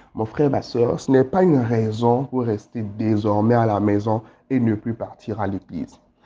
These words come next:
Si tu ne veux plus aller dans l'église là, il n'y a pas de problème. Personne ne t'en voudra pour cela. Personne ne, euh, euh, euh, personne ne, ne te condamnera pour cela. Personne ne le fera. C'est clair. Il n'y a pas de souci.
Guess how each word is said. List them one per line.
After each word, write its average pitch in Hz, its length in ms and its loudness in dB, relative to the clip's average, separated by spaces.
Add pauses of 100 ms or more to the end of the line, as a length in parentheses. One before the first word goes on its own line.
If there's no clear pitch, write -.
(200)
Si 311 160 4
tu 220 140 -2
ne 160 160 6
veux 131 320 4
plus 180 260 -2
aller 123 240 4
dans 107 140 -2
l'église 107 520 0
là, 101 240 -4
il 370 60 -2
n'y 381 40 2
a 320 60 0
pas - 220 -4
de 120 120 4
problème. 240 580 4 (260)
Personne 175 460 -2
ne 135 100 4
t'en 123 240 -2
voudra 123 480 -2
pour 127 180 -12
cela. 135 340 -6 (420)
Personne 196 440 0
ne, 175 80 6
euh, 139 240 8 (320)
euh, 131 140 -2
euh, 131 340 2
personne 175 540 0
ne, 143 180 6
ne 143 400 6
te 143 140 0
condamnera 147 1400 4 (100)
pour 180 220 -6
cela. 107 460 0 (400)
Personne 175 460 -2
ne 156 40 6
le 123 120 4
fera. 98 400 -6 (340)
C'est - 200 -8
clair. - 180 -16
Il - 20 -12
n'y - 60 2
a 240 60 2
pas 339 200 6
de - 80 0
souci. 113 320 -6